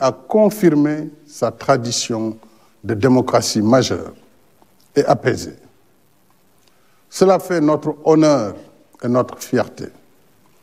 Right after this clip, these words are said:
Je vous en félicite. Je remercie et félicite les services de l'État, les organes de contrôle, ainsi que les forces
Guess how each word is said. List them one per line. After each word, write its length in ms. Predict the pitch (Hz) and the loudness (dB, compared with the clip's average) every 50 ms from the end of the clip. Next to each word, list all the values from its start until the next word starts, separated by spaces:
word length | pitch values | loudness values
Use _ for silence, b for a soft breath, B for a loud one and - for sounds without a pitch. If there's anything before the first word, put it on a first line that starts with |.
| _ b b b b b b b - | _ b b b b b b b -16
Je 180 | - - - | -10 0 2
vous 280 | 143 135 131 123 110 113 | 2 2 2 0 0 0
en 260 | 117 107 110 113 - - | -2 -2 -4 -6 -12 -16
félicite. 720 | - - - 110 98 104 107 - - 104 - _ _ - - _ _ _ _ _ _ _ _ _ _ _ _ _ _ _ _ _ _ _ _ _ _ _ _ b b b b b b b b b - | -14 -6 -4 -4 -4 -4 -6 -6 -10 -10 -14 _ _ -20 -20 _ _ _ _ _ _ _ _ _ _ _ _ _ _ _ _ _ _ _ _ _ _ _ _ b b b b b b b b b 2
Je 120 | 127 185 | 2 4
remercie 480 | 185 185 185 196 190 165 175 - - 190 | 4 4 4 2 0 0 -2 -2 2 2
et 100 | 175 156 | 2 2
félicite 580 | - - 165 151 151 156 151 - 185 170 160 | 2 0 0 0 0 -2 -4 -4 -6 -6 -4
les 140 | 131 135 131 | 0 0 0
services 420 | - - 151 135 131 131 139 120 110 | 0 2 0 0 0 -2 -6 -6 -6
de 100 | 107 110 | -4 -2
l'État, 400 | 110 110 104 - - 92 - - - _ _ _ _ _ _ _ _ _ _ _ _ _ _ _ _ _ - - | 0 -2 -2 -2 -6 -10 -10 -10 -18 _ _ _ _ _ _ _ _ _ _ _ _ _ _ _ _ _ -8 0
les 220 | 127 151 147 139 | 2 2 4 4
organes 560 | 160 143 135 131 139 139 143 139 143 143 131 - | 2 2 2 2 2 2 2 2 -2 -6 -6 -8
de 80 | 101 113 | -8 -8
contrôle, 520 | 110 - - 135 127 110 - - 101 85 - - - _ _ _ _ _ _ _ _ _ _ _ _ _ _ _ - - | -6 -2 0 0 0 0 -2 -8 -8 -8 -8 -16 -20 _ _ _ _ _ _ _ _ _ _ _ _ _ _ _ -6 -2
ainsi 400 | 139 139 135 - - 147 143 143 | 0 0 0 2 2 2 2 4
que 100 | - 120 | 2 2
les 160 | 117 117 110 | 2 2 0
forces 560 | - - - 143 131 - - - - - - | -2 0 2 2 2 2 -2 -16 -16 -18 -20